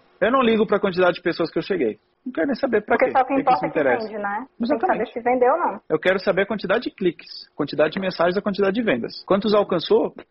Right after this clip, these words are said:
Speaker 1: Tô nem aí. Eu não sou uma Coca-Cola, entendeu? A Coca-Cola
Speaker 2: Uhum.
Speaker 1: quer alcançar o máximo de pessoas pra
Speaker 2: Uhum.
Speaker 1: depois vender no supermercado.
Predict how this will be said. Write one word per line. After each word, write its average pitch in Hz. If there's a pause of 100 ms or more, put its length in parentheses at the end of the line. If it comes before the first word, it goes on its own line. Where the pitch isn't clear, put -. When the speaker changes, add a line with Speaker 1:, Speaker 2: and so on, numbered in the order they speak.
(140)
Speaker 1:
Tô -
nem 190
aí. 160 (120)
Eu 151
não 156
sou 165
uma 156
Coca-Cola, 156 (180)
entendeu? 131 (120)
A 151
Coca-Cola 160
Speaker 2:
Uhum. 262
Speaker 1:
quer 233
alcançar 190
o 151
máximo 151
de 147
pessoas 226
pra 202
Speaker 2:
Uhum. 220
Speaker 1:
depois 196
vender 160
no 151
supermercado. 135